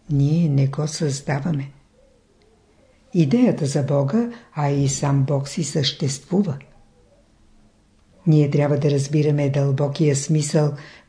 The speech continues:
какво нещо е Бог, и да размишляваме като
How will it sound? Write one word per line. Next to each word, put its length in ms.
какво 480
нещо 520
е 160
Бог, 540
и 180
да 140
размишляваме 1000
като 380